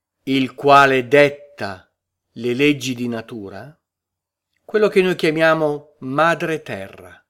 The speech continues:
o Gaia. Quello è lo spirito planetario. Dopodiché lo spirito planetario sottostà al Logos planetario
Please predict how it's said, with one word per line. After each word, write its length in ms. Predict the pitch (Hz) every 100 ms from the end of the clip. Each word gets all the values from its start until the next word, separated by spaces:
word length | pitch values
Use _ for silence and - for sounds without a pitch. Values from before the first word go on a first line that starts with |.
| _ _ _
o 440 | - 131 139 131 - _ _ -
Gaia. 720 | 117 131 113 98 98 92 _ _ _
Quello 720 | _ 185 220 247 247 247 247 _ _ _ -
è 140 | 160
lo 160 | 160 156
spirito 580 | - - 208 208 196
planetario. 840 | 180 165 160 - - - - _ _ _ _ _
Dopodiché 1120 | 139 139 147 165 175 220 135 151 202 _ _ _
lo 260 | 127 135 139
spirito 640 | - - 196 220 202 165
planetario 1000 | 160 156 196 202 147 143 151 170 175 175 _
sottostà 1300 | - - 196 190 - 196 180 - 151 127 123 - _ _ _ _ _ _
al 280 | 139 143 139
Logos 760 | 139 135 180 170 120 - - _ _ _ _
planetario 960 | 127 120 117 107 101 98 - _ _